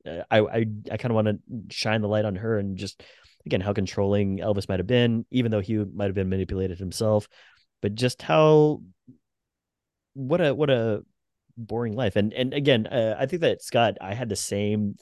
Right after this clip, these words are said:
thought, um, the word gaudy, <laughs> 'cause, like, she's coming from, like, this military background, and then she goes up to the room where he's just like, "Hey, go up to my room over in Memphis." And it's like,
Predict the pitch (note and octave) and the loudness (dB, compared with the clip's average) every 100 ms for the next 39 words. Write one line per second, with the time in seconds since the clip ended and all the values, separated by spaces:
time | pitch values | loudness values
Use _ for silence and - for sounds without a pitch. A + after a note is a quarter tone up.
0 | - F2 A2+ - _ - _ _ F#2+ F#2+ | -6 -4 -4 -8 _ -20 _ _ -4 -2
1 | F#2 F2+ - G2 G#2 G#2 G#2 F#2 F#2 F2+ | -2 -4 -2 2 4 4 2 0 -4 -4
2 | A#2+ C#3 F3+ - - F#3+ - D3+ - C#3+ | -2 -2 -4 -6 -6 -6 0 2 4 2
3 | A2 - A#2+ A#2+ - D3 C#3+ C#3+ B2+ A2+ | 2 -6 -8 -6 -4 -2 -2 0 0 0
4 | A2+ G2+ - - _ _ - A2 B2 B2 | 0 -2 -8 -20 _ _ -6 2 4 6
5 | B2 A2+ A2 A#2 A2 G#2+ A2+ A#2+ - - | 6 6 4 2 0 0 -2 -2 -6 -10
6 | - B2 A#2 A#2 A#2 A2+ G2+ G#2 G#2+ G2+ | -6 0 2 2 0 0 0 2 0 0
7 | G2+ G#2 G2+ G2 B2 E3 B2+ G#2 A2+ B2 | -4 -6 -2 -2 2 4 4 4 2 0
8 | C3+ A2 G#2 A#2+ G#2 G#2 G2+ F#2+ A2 G#2 | 0 0 0 0 0 0 -2 -2 -4 -6
9 | F2+ G#2 G#2+ F2 | -8 -4 -4 -4